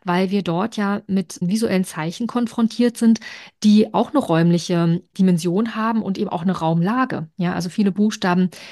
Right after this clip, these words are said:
unterscheiden sich ja gerade nur in Bezug auf ihre Raumlage. Da haben wir schon mal eine Folge zu aufgenommen, warum das B ein fieser Buchstabe ist. Kannst ja gerne noch mal reinhören, falls du die noch nicht kennst. Das kleine B zum Beispiel, ja, ist ein Zeichen, das besteht aus einem Strich und einem Bauch.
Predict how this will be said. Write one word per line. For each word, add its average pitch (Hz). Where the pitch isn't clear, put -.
unterscheiden 196
sich 208
ja 175
gerade 180
nur 226
in 175
Bezug 165
auf -
ihre 170
Raumlage. 160
Da 165
haben 175
wir 180
schon 208
mal 220
eine 196
Folge 220
zu 208
aufgenommen, 196
warum 190
das 190
B 202
ein 185
fieser 196
Buchstabe 180
ist. 175
Kannst 208
ja 185
gerne 180
noch 180
mal 175
reinhören, 180
falls 180
du 190
die 185
noch 180
nicht 180
kennst. 220
Das 170
kleine 196
B 202
zum 226
Beispiel, 208
ja, 196
ist -
ein 180
Zeichen, 175
das 190
besteht 185
aus 190
einem 175
Strich 220
und 208
einem 185
Bauch. 170